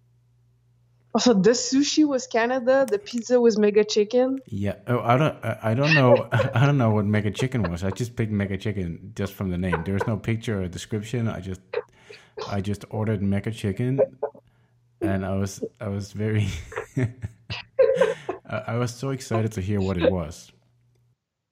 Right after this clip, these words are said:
Speaker 1: Yeah, and, um, yeah, so I guess the pizza was Mega Chicken,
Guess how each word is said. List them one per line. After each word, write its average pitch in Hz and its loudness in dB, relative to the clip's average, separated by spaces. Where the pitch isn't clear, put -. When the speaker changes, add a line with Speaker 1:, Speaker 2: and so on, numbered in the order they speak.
Speaker 1:
Yeah, 247 4
and, 233 -6
um, 202 -2
yeah, 247 0
so 226 -4
I 214 0
guess 233 2
the 240 4
pizza 226 4
was 214 4
Mega 196 6
Chicken, 226 4